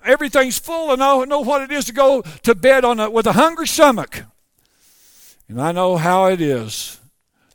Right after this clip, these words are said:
to suffer and be in need." But he ends his benediction with this. Philippians four thirteen, "I can do all things through Christ who strengthens me." That's a big, big God.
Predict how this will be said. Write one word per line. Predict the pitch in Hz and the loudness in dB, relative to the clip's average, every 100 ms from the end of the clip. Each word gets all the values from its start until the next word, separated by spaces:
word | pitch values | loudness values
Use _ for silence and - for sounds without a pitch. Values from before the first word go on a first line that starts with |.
| _ _ | _ _
to | - | -14
suffer | - 180 123 - 110 | -10 -8 -8 -10 -14
and | 107 107 | -14 -10
be | 120 110 | -8 -8
in | 110 | -10
need." | 104 95 92 _ _ _ _ _ _ _ _ _ _ _ _ _ _ _ _ _ _ _ _ _ _ _ _ | -12 -14 -20 _ _ _ _ _ _ _ _ _ _ _ _ _ _ _ _ _ _ _ _ _ _ _ _
But | 110 107 | -16 -12
he | 127 127 135 | -10 -10 -10
ends | 160 165 170 - | -12 -10 -10 -10
his | 156 143 | -10 -10
benediction | 127 143 131 123 113 - 110 | -10 -10 -10 -12 -14 -14 -14
with | 110 110 | -14 -16
this. | 113 98 95 - - _ _ _ _ _ _ _ _ | -16 -14 -16 -16 -20 _ _ _ _ _ _ _ _
Philippians | 160 127 139 120 120 | -14 -10 -10 -10 -14
four | 156 123 | -14 -16
thirteen, | - 123 - 131 | -14 -14 -12 -10
"I | 123 | -10
can | 131 120 | -12 -14
do | 117 | -16
all | 95 | -16
things | - - - - | -16 -16 -16 -16
through | - | -16
Christ | - - - - - - _ _ _ _ _ | -20 -20 -18 -16 -16 -18 _ _ _ _ _
who | - 123 | -14 -12
strengthens | - 113 - - - - | -14 -16 -20 -20 -20 -20
me." | - - 135 117 _ _ _ 139 131 _ _ _ _ - - - - _ | -20 -20 _ _ _ _ _ _ -20 _ _ _ _ -20 -20 -20 -20 _
That's | 156 151 135 | -8 -6 -10
a | |
big, | 113 107 160 117 73 - - - | -12 -12 -10 -10 -14 -20 -20 -12
big | - 78 71 107 | -12 -12 -20 -18
God. | - - - | -16 -16 -18